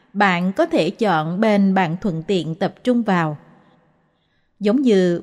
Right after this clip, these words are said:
bạn là một người quan sát đang nhìn nó, tức lỗ mũi, từ nơi nào đó, bạn có thể bắt đầu tập trung vào bên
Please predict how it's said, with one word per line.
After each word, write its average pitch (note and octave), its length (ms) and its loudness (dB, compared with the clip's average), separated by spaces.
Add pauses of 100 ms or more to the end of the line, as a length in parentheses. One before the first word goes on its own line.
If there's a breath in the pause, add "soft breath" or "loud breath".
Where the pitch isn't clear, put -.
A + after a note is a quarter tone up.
bạn F3+ 480 0
là G3 120 4
một F#3 260 0
người F#3 340 2
quan F#3+ 240 0
sát B3 420 -4
đang B3+ 220 2
nhìn E3 260 0
nó, F#3 360 -2 (220)
tức E4 160 -2 (120)
lỗ F3 220 0
mũi, G#3 500 0 (360 soft breath)
từ A3+ 120 4
nơi C4+ 240 2
nào G#3 240 2
đó, F3 440 -2 (280 soft breath)
bạn F3+ 340 0
có D#4 120 0
thể E3+ 260 0
bắt B3+ 260 -4
đầu F#3 300 2
tập - 280 -4 (160)
trung B3+ 300 0
vào G3 220 0
bên G3 380 0